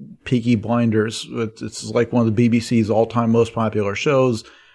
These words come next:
That is a show that is the most gorgeously crafted trash you will ever see. It's clearly trash, like, it's hyper violent and there's nudity and it's ludicrous,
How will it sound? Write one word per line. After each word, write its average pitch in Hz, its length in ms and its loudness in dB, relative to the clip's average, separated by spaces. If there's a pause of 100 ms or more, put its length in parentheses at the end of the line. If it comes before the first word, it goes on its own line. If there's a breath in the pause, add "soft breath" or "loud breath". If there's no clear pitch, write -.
(140 soft breath)
That 135 220 4
is 117 120 4
a 127 60 2
show 113 280 2
that 113 200 2
is 101 400 -2
the 120 180 2
most 117 320 0 (240)
gorgeously 123 640 2
crafted 107 640 -2 (100)
trash 104 680 -4 (400)
you 110 180 2
will 98 180 -4
ever 104 260 -4
see. 104 400 -10 (240)
It's 107 260 -18
clearly 135 300 2
trash, 143 480 4
like, 110 160 -2
it's 107 160 -6
hyper 110 320 -4
violent 117 520 0
and 98 240 -2
there's 98 320 -6 (240)
nudity 120 540 2
and 101 120 -2
it's - 260 -8 (260)
ludicrous, 131 760 0